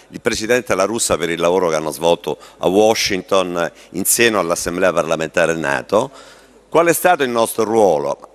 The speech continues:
Il nostro ruolo è quello di veramente puntare degli obiettivi, non so, sostenere la nato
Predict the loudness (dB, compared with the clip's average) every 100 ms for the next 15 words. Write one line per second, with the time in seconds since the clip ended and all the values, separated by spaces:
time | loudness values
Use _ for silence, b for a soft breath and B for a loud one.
0 | _ _ -6 -2 0 0 -2 0 2 4
1 | 4 0 -4 -2 -4 -2 0 2 2 0
2 | 0 -4 -6 -8 b b b b _ -2
3 | 0 2 0 0 -2 -2 0 0 2 0
4 | 0 0 -2 -2 -4 -4 -4 -6 -6 -2
5 | 2 2 2 0 0 0 -2 -4